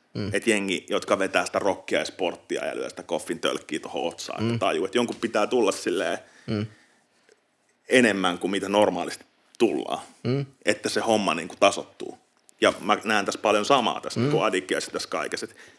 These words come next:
Speaker 2: täytyy sanoa tarpeeksi kovaa ääneen, et, et myös naiset on niinku esittäjiä, artisteja, räppäreitä. Ja jos ei niille ole koskaan tarjottu niitä puitteita tai annettu edes sitä niinku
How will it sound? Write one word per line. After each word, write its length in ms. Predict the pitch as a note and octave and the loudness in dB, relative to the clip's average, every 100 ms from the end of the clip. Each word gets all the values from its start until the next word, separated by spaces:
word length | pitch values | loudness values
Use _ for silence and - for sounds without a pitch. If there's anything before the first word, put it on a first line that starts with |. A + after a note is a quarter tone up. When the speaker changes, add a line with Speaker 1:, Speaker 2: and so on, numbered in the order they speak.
| _ - | _ 2
Speaker 2:
täytyy 280 | A2 A#2+ | 2 4
sanoa 300 | A2+ C3+ A2+ | 4 6 6
tarpeeksi 420 | F#2 A2+ G#2+ G#2 - | 4 2 2 0 2
kovaa 320 | B2 A2 A2+ | 4 6 6
ääneen, 440 | C#3+ F#2+ F2 G#1 | 4 2 -2 -8
et, 60 | - - | -14 -12
et 180 | - - | -12 -6
myös 220 | G#2 F#2+ | -4 0
naiset 360 | A2+ G2 F#2+ - | 2 2 2 -2
on 140 | G#2+ | -2
niinku 300 | F#2 G2 - - | -4 -8 -10 -4
esittäjiä, 720 | G#2+ - - G2 F2+ C2+ E2+ | -2 -2 -2 -2 -2 -2 -2
artisteja, 480 | D2 - - C#2 C#2 | -2 -6 -8 -6 0
räppäreitä. 600 | F#2 - F#2 F2 - D#2 | 0 0 -4 -2 -4 -4
Ja 140 | E2 - - _ _ _ _ _ _ _ | -4 -6 -20 _ _ _ _ _ _ _
jos 280 | - A#2+ - | -2 0 4
ei 80 | A2 | 4
niille 180 | A2+ A2+ | 6 4
ole 80 | |
koskaan 340 | - C#3 - G#2 | 4 0 2 4
tarjottu 340 | A#2 A2 - | 4 4 2
niitä 180 | A2+ A2 | -2 -2
puitteita 520 | C#3 C3+ A#2+ G#2 F#2+ - | 4 4 4 -2 -2 0
tai 140 | A2+ | 0
annettu 440 | A#2 A2+ - - | 0 -2 -4 0
edes 160 | F#2+ - | 0 0
sitä 180 | - G#2+ | -2 -2
niinku 180 | A2 | -2